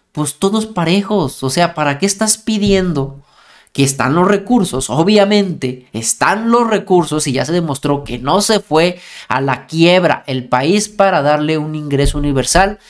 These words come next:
a los jubilados de sesenta y cinco y más, y al contrario, la economía sigue creciendo. Pero Carlos Slim ya no recibe tantos apoyos como en gobiernos pasados. Ahí está el pequeño detalle.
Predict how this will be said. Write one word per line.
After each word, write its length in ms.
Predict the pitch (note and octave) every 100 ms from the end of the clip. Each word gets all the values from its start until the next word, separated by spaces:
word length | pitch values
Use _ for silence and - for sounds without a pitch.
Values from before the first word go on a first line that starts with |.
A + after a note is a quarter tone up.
| - -
a 100 | B2+
los 180 | B2+ B2
jubilados 520 | B2 B2+ F#3+ G#3 G#3+
de 100 | E3
sesenta 440 | C#3+ C3 B2 -
y 40 | A#2
cinco 320 | - D3 D#3
y 40 |
más, 380 | F#3 C4 B3+ - _ _ -
y 260 | E3+ F3
al 280 | D#3+ D#3 D3
contrario, 600 | D3+ C#3+ B2+ C#3 C3+ - - _ _ -
la 120 | B2
economía 680 | A#2+ B2+ B2+ C#3 G3 G3 F#3+ _ _
sigue 420 | - B2+ B2 B2
creciendo. 580 | - G#2+ - - - -
Pero 380 | G#3 G#3 E3 F3 _ _ -
Carlos 280 | A2+ B2
Slim 440 | C3 D3 G3+ G3+ G3
ya 120 | A2+
no 100 | B2+
recibe 540 | C#3 C3+ - G3+ A3
tantos 420 | F3 B2+ C#3 C#3+ C3+
apoyos 680 | - C3 D3 D#3 D#3 - _ _ -
como 260 | C#3 C#3+
en 80 | D3
gobiernos 500 | C3+ B2 A#2 A#2 A#2
pasados. 480 | - C3+ D#3+ D3 - - D3 D#3+
Ahí 280 | D#3+ D3+ C#3
está 260 | C3+ - B2+
el 100 | B2
pequeño 580 | - B2+ - G#2+ G#2+ B2
detalle. 440 | D3+ - G#2 -